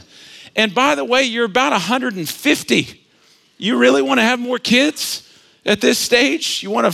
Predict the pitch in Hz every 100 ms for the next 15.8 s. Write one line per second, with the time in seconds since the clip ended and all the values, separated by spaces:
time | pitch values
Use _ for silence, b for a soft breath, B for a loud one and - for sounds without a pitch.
0 | - 208 226 226 208 208 196 160 190 175
1 | 156 185 247 - 277 - 165 160 202 -
2 | - - - 330 - - - - - 214
3 | 208 175 196 B B B 202 262 247 240
4 | 202 160 208 233 - b - 135 180 240
5 | - - 190 240 233 135 110 190 175 -
6 | B B B B B - 214 262 190 185
7 | - 160 - 175 160 - 143 - 170 151
8 | 147 - 135 90 76 _ _ _ _ _
9 | _ _ _ - 117 113 131 165 147 147
10 | 139 - 156 120 113 110 113 123 120 107
11 | 101 92 87 113 131 139 143 B B B
12 | B - 156 175 175 131 117 104 104 107
13 | 104 101 127 170 175 139 135 - 143 135
14 | 127 110 101 143 247 - 220 - 135 95
15 | 143 175 127 - 82 85 131 262